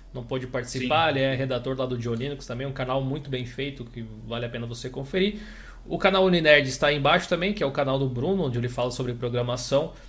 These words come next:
Speaker 1: E o canal do Fast O S, que sempre participa com a gente aí, mas hoje ele não pôde tá por aqui, tá aí na descrição também pra você conferir. Ah, o Fast faz, fala bastante sobre notícias, ah, do mundo Linux, jogos, e fala bastante de Fedora também, se você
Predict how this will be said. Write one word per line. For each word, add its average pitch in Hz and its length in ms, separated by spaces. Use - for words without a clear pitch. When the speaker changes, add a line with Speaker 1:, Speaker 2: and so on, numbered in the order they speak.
Speaker 1:
E 139 60
o 175 80
canal 180 320
do 180 80
Fast 185 320
O 165 60
S, 180 260
que 139 80
sempre 147 240
participa 151 420
com 147 100
a 127 40
gente 143 280
aí, 143 60
mas 135 200
hoje 135 180
ele 135 100
não 131 160
pôde 127 200
tá 143 120
por 170 140
aqui, 165 180
tá 156 120
aí 143 80
na 143 80
descrição 135 380
também 127 200
pra 123 140
você 131 280
conferir. 139 460
Ah, 127 460
o 143 80
Fast 151 340
faz, 160 340
fala 160 280
bastante 147 300
sobre 147 200
notícias, 135 880
ah, 120 400
do 117 120
mundo 131 220
Linux, 190 380
jogos, 185 560
e 147 60
fala 170 220
bastante 160 340
de 160 100
Fedora 127 440
também, 117 240
se 117 100
você 120 460